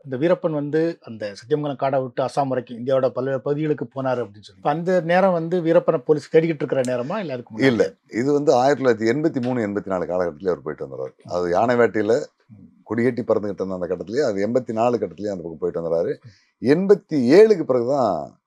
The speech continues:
Speaker 2: வீரப்பனை ரெண்டு மாநில போலீஸும் தேட ஆரம்பிச்சாங்க. அது வரைக்கும் போலீஸ் பெருசா வரதே இல்ல.
Speaker 1: உங்கள் பார்வையில வீரப்பன் நல்லவரா கெட்டவரா?
Speaker 2: ஒவ்வொரு மனிதனை பொறுத்த வரைக்கும் பாத்தீங்கன்னா,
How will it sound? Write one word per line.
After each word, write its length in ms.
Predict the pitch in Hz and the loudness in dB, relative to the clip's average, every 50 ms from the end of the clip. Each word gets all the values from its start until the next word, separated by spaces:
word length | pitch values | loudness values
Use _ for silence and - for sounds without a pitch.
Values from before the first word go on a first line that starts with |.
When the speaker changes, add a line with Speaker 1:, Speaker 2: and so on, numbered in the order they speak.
| _ - 120 | _ -4 0
Speaker 2:
வீரப்பனை 640 | 117 117 117 95 107 113 127 151 135 113 98 90 | 4 4 4 2 2 -2 -4 -4 -2 -2 -4 -4
ரெண்டு 220 | 87 95 110 127 131 | -4 -4 -4 -2 -2
மாநில 260 | 131 120 113 104 92 - | -2 -2 -2 -4 -4 -4
போலீஸும் 340 | 107 120 139 139 120 135 123 | -2 -2 -2 -2 -2 -2 2
தேட 240 | 104 101 95 90 82 | 4 4 4 4 2
ஆரம்பிச்சாங்க. 280 | 78 76 73 73 71 | 0 -4 -10 -12 -10
அது 140 | 76 85 101 | -6 -2 0
வரைக்கும் 280 | 113 113 127 131 117 120 | 2 2 0 -2 -4 -4
போலீஸ் 340 | 120 120 120 110 - - 98 | -4 -4 -4 -4 -6 -6 -6
பெருசா 200 | 92 - - 104 | -4 -2 -2 -2
வரதே 260 | - 73 - - - | -2 -4 -8 -14 -18
இல்ல. 140 | - _ _ _ _ _ _ | -20 _ _ _ _ _ _
Speaker 1:
உங்கள் 260 | _ 143 156 160 180 165 | _ -10 -4 -4 -2 0
பார்வையில 400 | - 156 151 156 156 165 170 160 | 2 2 2 2 2 0 -2 -2
வீரப்பன் 360 | 131 139 143 139 - 139 123 113 | -2 -2 -2 -2 -4 -6 -6 -6
நல்லவரா 320 | 117 120 123 123 131 139 | -6 -4 -4 -4 -4 -6
கெட்டவரா? 440 | - - 95 - - 87 87 - - - _ _ | -8 -12 -14 -14 -16 -16 -16 -18 -20 -20 _ _
Speaker 2:
ஒவ்வொரு 340 | _ 104 117 143 156 170 160 | _ -4 -2 2 4 4 4
மனிதனை 320 | 131 127 131 135 135 131 107 | 4 4 4 4 2 2 0
பொறுத்த 240 | 95 104 95 104 | 0 -2 0 0
வரைக்கும் 260 | 104 110 113 107 101 95 | -2 0 0 0 -2 -2
பாத்தீங்கன்னா, 320 | 101 104 117 117 117 | -2 -2 -4 -6 -6